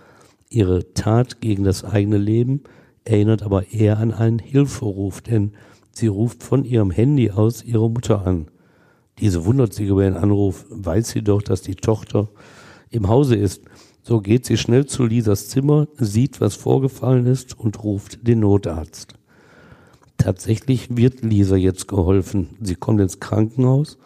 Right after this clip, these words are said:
und anschließend in psychotherapeutische Behandlung. Ihre Eltern laden in dieser Zeit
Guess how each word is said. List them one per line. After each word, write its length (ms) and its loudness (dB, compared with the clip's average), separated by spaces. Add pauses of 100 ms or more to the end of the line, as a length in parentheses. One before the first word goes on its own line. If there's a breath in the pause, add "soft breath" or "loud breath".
(400 loud breath)
und 180 -2
anschließend 640 0
in 140 2
psychotherapeutische 1200 -2
Behandlung. 640 -2 (800 soft breath)
Ihre 340 2
Eltern 440 2
laden 260 0
in 160 0
dieser 320 -2
Zeit 420 -2